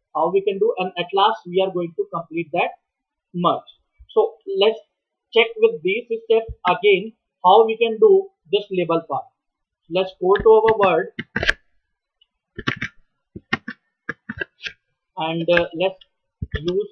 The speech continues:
a new document, and over here again we have to go to mailings, then in a select start merge process we will go to step by step mail merge. Over here now you can see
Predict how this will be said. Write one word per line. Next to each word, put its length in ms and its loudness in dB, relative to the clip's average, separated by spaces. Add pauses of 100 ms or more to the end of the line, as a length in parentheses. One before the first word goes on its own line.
a 140 -12
new 200 -8
document, 580 -6 (680)
and 360 -6 (140)
over 280 -2
here 340 0 (800)
again 380 -6
we 120 -4
have 120 -6
to 100 -8
go 140 -4
to 100 -10
mailings, 540 -2 (720)
then 200 0
in 120 -2
a 180 -4 (140)
select 340 -8 (120)
start 300 -2
merge 180 -4 (100)
process 420 -4 (500)
we 120 -2
will 260 0
go 60 -8
to 160 -6
step 280 -6
by 120 -2 (100)
step 240 -8
mail 240 -8
merge. 280 -6 (500)
Over 320 6
here 200 8
now 220 0
you 240 -2
can 220 -4
see 340 -8